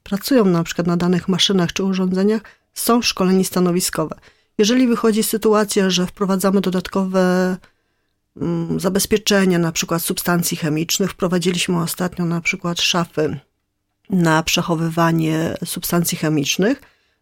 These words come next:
to pracownicy z automatu są wszyscy szkoleni, tak żeby wiedzieli, po co jest ta szafa, czemu służy, jaki jest jej czas na to, żeby zabezpieczała, jakby doszło do rozszczelnienia, czy pęknięcia, czy uwolnienia się danej substancji w tej szafie,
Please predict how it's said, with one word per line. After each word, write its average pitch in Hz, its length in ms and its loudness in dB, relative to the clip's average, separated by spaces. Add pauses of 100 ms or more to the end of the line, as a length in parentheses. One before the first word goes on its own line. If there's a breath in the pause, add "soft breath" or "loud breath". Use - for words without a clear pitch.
to 214 160 2
pracownicy 202 600 0
z - 120 -4
automatu 196 760 2
są 185 480 0 (420 soft breath)
wszyscy - 340 0
szkoleni, - 460 -2
tak 214 240 0
żeby 208 160 2
wiedzieli, 175 400 2
po - 180 -4
co 185 140 -2
jest 214 160 -2
ta 240 100 0
szafa, 214 480 0 (100)
czemu 175 300 0
służy, 208 520 2 (680 loud breath)
jaki 156 320 0
jest 240 180 2
jej 240 160 2
czas 208 460 2
na 190 200 4
to, 185 180 0
żeby 170 220 0
zabezpieczała, 180 720 0
jakby 170 200 0
doszło 160 400 -2
do 156 200 0
rozszczelnienia, 180 720 2
czy 170 140 -6
pęknięcia, 165 720 -2
czy - 140 -4
uwolnienia 175 480 2
się 170 120 -4
danej 160 260 2
substancji 170 520 -2
w - 60 -8
tej 185 140 -4
szafie, 202 400 0